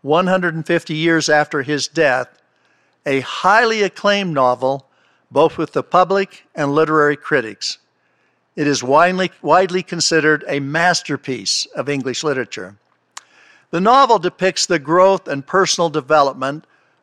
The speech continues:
of an orphan named Pip. Some have described the moral of the story as being that affection, loyalty, and conscience are more important than social advancement,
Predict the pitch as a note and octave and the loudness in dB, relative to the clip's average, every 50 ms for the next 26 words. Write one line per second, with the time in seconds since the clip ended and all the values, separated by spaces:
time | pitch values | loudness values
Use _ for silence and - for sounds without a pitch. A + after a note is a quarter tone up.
0 | _ - D3+ C#3 C#3 D3 D3+ - - F3 F#3+ F#3+ - - F#3+ F#3+ F3+ D#3+ - _ | _ -4 -2 0 0 0 -2 0 2 4 4 4 2 0 0 0 -2 -4 -10 _
1 | - D3+ D#3 D#3 D#3 D#3 - - _ - C3 A2+ F2+ - _ _ _ _ _ _ | -4 -2 -2 -2 -2 -4 -8 -12 _ -6 -4 -4 -4 -6 _ _ _ _ _ _
2 | _ _ _ _ _ _ _ _ _ - - - - F#3 F#3 G3 G3 F3 C#3+ D#3 | _ _ _ _ _ _ _ _ _ -4 -4 0 2 4 4 4 4 2 2 2
3 | E3 C#3 B2+ C#3+ C#3 - - - F#3 F3+ F#3+ G#3 A3 G#3 D3+ C3 F3 - _ - | 2 2 0 -2 -4 -4 -2 0 2 4 4 4 4 2 -2 -6 -16 -20 _ -4
4 | C#3 C#3+ D3+ D3 E3 G3+ B3 C4 B3 A3 D#3 C3 C#3+ C#3 - - - C#3+ C3 C3 | -2 0 2 2 4 6 6 6 4 2 0 -2 -2 -4 -2 -2 0 2 4 4
5 | C3+ D3+ F3 F#3 - - D3 C3+ - - D3+ D#3 D#3+ E3 E3+ D#3+ C#3+ C3+ C3 B2+ | 4 2 2 -2 -2 -4 -4 -4 -2 -4 -4 -4 -2 -2 -4 -4 -2 -2 -2 -2
6 | B2+ A#2+ - _ - D3+ D3 - - - A3 A#3+ A3+ A#3 _ _ _ _ - A#2+ | -2 -6 -6 _ -2 -2 -2 -2 -6 -6 -6 -8 -10 -12 _ _ _ _ -10 -2
7 | B2+ C#3 C#3+ D#3 E3+ F#3+ F#3+ - A3+ B2+ B2 - _ _ _ _ _ _ _ _ | 0 2 4 4 4 2 0 -2 -8 -10 -10 -12 _ _ _ _ _ _ _ _
8 | _ _ - D3 D3 C#3+ - - - G#3 A#3 A3+ G#3+ G3 - D#3+ C#3 C#3+ E3 D#3 | _ _ -8 -6 -6 -6 -6 -4 0 2 2 2 2 0 -2 -4 -4 -4 -4 -6
9 | - - - _ _ _ _ _ _ _ - C3+ C#3 C#3+ D3+ D#3+ E3 E3 E3 E3 | -6 -8 -10 _ _ _ _ _ _ _ -2 -2 0 2 2 4 4 4 2 0
10 | - - - G3+ F#3+ E3+ C#3+ C3+ C3+ C3+ C3 - _ _ - D3 D3 C#3 - - | -2 0 2 2 2 2 0 -4 -8 -8 -10 -12 _ _ -6 -4 -2 -2 0 0
11 | D#3+ D3 C3+ - - C#3+ C3+ B2+ A2+ C#3 C3+ C3 B2 A2+ - - A2 G#2+ A2 A2 | 0 0 0 -2 -4 -4 -4 -4 -2 -2 -2 -2 -2 -4 -4 -6 -8 -12 -14 -14
12 | - | -18